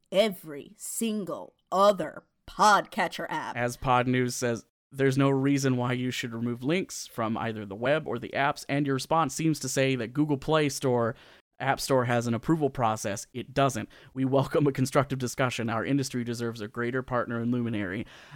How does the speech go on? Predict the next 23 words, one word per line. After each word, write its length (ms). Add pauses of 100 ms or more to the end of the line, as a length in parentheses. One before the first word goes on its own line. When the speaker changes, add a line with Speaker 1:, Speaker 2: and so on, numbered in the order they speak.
(200)
Speaker 2:
Now, 400 (180)
the 120
one 240
thing 180
I 40
will 140
say 220
here 120
is 100
I 100
think 380 (200)
Luminary 500
used 300
the 60
term 460 (100)
App 280 (120)
Store 540
when 120
they, 180 (520)
I 120
think 360
Luminary 540
means 580